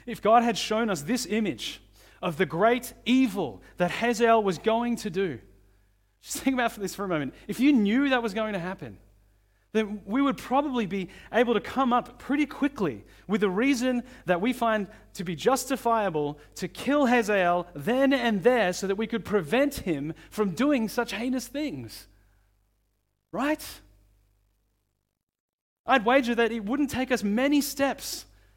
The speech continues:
to think that stopping evil in its tracks, a great evil, by taking one life is worth it. Whether you agree with him or not, this is the kind of thinking that led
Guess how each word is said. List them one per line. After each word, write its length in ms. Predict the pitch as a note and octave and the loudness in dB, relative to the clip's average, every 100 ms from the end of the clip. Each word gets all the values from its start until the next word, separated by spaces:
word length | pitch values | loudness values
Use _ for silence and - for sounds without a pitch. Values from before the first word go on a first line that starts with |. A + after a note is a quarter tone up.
| _ _ - | _ _ -6
to 100 | A3 | -4
think 240 | C4+ B3+ | -2 -2
that 180 | A#3 G#3 | 0 -2
stopping 600 | - - C4 C4 C4 B3 | -4 0 0 0 -2 -2
evil 480 | G3 B3+ A3+ C4 A#3 | 0 0 2 0 0
in 140 | A3 | -2
its 200 | G#3 - | -4 -6
tracks, 400 | - - B3 - - | -8 -2 -2 -2 -4
a 100 | F#3+ | -4
great 500 | C#3 E3+ A3 C#4 - | -2 4 4 4 2
evil, 580 | A#3+ C4 G3 D#3 A2+ - - _ _ _ | 0 0 -2 -6 -8 -16 -20 _ _ _
by 140 | G#3+ G#3 | -2 -2
taking 520 | - B3+ B3+ A3 F3+ | 0 -2 0 0 4
one 260 | A#3+ C4+ | 6 6
life 580 | B3 A#3+ A#3 D3 - - - - _ _ | 4 2 0 -6 -10 -14 -20 -20 _ _
is 120 | D#3 | -10
worth 320 | C3+ G3+ G3+ - | -4 -2 -2 -6
it. 160 | G2+ - _ _ _ _ _ _ _ _ _ _ _ _ _ _ _ _ _ _ _ _ _ _ _ G1+ _ _ _ _ _ _ _ _ _ _ _ _ _ - | -14 -18 _ _ _ _ _ _ _ _ _ _ _ _ _ _ _ _ _ _ _ _ _ _ _ _ _ _ _ _ _ _ _ _ _ _ _ _ _ -2
Whether 180 | F#3 G#3 | 0 0
you 240 | G#3 G3 | -2 -2
agree 240 | F3 G3 B3+ | 0 2 2
with 100 | A3+ | 0
him 160 | G#3+ | 0
or 60 | F#3 | 0
not, 180 | A3+ F#3 | 0 0
this 160 | B3+ | -4
is 120 | A3+ | -4
the 60 | G3+ | -6
kind 380 | - A3+ C4 A#3 | -4 0 2 0
of 60 | |
thinking 440 | E3 B3+ B3+ G#3 D#3 | 0 0 0 -2 -2
that 200 | F#3+ E3+ | -2 0
led 320 | G3 A#3 | 0 0